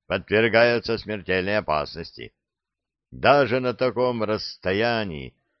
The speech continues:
встречи с этим животным чуть не стоили Фуду жизни. Её бесчисленные тончайшие щупальца оставляют на коже огненно-багровые полосы,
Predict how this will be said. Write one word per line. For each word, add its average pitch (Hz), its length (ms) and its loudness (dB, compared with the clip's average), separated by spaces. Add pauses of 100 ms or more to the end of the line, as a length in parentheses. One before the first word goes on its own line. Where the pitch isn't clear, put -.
(120)
встречи 98 720 -4
с - 140 -6
этим 90 400 -4
животным 95 760 -2
чуть 95 220 -4
не 95 120 -4
стоили 95 520 -2
Фуду 90 380 -4
жизни. 73 680 -10 (960)
Её 123 380 4
бесчисленные 117 840 -2
тончайшие 110 760 0
щупальца 104 720 -4 (340)
оставляют 107 720 0
на 92 160 -4
коже 104 380 2
огненно-багровые 92 960 0
полосы, 95 640 -2